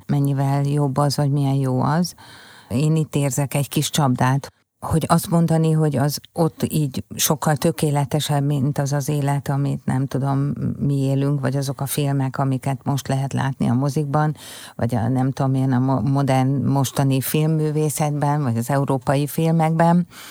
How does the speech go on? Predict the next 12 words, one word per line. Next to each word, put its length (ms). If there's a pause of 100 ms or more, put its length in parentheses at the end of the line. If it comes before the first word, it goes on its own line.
(120)
Abban 280
azt 180 (340)
gondolom, 680
hogy 180
a, 260
egy, 220
egy 220
film 400 (100)
erénye, 720 (880)
ha 640 (440)
alapvetően 840
is 300